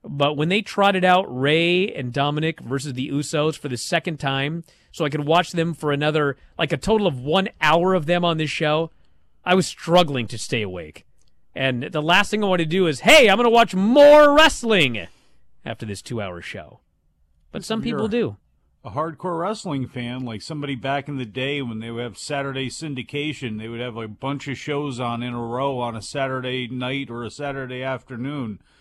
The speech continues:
Speaker 2: Maybe that's how it is for some people in their minds of New Japan Strong and SmackDown and Dynamite and whatever else they're going to watch. But, uh, nowadays, eh, yeah, and it doesn't seem to work.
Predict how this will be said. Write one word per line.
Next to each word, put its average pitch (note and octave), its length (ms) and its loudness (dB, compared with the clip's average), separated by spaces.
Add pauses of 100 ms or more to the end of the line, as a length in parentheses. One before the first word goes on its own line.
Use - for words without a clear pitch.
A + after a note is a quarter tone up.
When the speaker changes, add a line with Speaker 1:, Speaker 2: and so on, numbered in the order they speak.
(280)
Speaker 2:
Maybe C3+ 240 -6
that's C#3 220 -2
how D3 180 2
it C3+ 80 -2
is C#3 140 -4
for B2 180 -8
some A#2 260 -6
people A#2 380 -8
in A2+ 60 -6
their A#2+ 160 -6
minds B2 560 -6
of G#2+ 180 -8 (280)
New C#3+ 200 -4
Japan C#3 460 -4
Strong B2+ 640 -2
and G#2+ 160 -8
SmackDown B2+ 840 -6
and G#2+ 240 -10
Dynamite A#2+ 640 -4
and A2 300 -10 (220)
whatever C#3 420 0
else C3+ 200 -2
they're B2 100 -10
going A2 260 -8
to G#2 80 -10
watch. G2+ 480 -12
But, A2 280 -12
uh, A2+ 240 -8
nowadays, C3 720 -6 (400)
eh, C3+ 240 -6
yeah, C3+ 220 -4
and A#2 160 -6
it G#2+ 120 -14
doesn't B2 200 -6
seem A2+ 240 -8
to G#2+ 60 -8
work. F2 260 -16